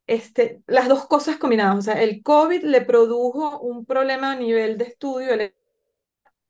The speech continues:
increíble, brillante y tal, y desde que regresó a la escuela después del covid y mi cáncer y todo lo que ocurrió,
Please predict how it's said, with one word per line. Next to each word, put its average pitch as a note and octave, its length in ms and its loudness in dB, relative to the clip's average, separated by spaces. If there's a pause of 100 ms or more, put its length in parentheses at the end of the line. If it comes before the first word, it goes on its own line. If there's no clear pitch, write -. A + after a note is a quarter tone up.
(100)
increíble, A3 560 -4
brillante A3 420 -6
y G3 100 -10
tal, C4 320 -6 (600)
y B3+ 180 -8
desde A3+ 540 -2
que A3+ 220 -2
regresó A3 560 -6
a G#3+ 80 -4
la A#3+ 60 -4
escuela C4+ 400 -4
después A#3+ 220 -8
del B3 120 -10
covid B3 420 -2
y G#3 80 -8
mi F#3+ 140 -6
cáncer A3 400 -4
y A3 100 -6
todo G3 180 -4
lo A#3 100 2
que A3+ 80 -6
ocurrió, G#3+ 560 -4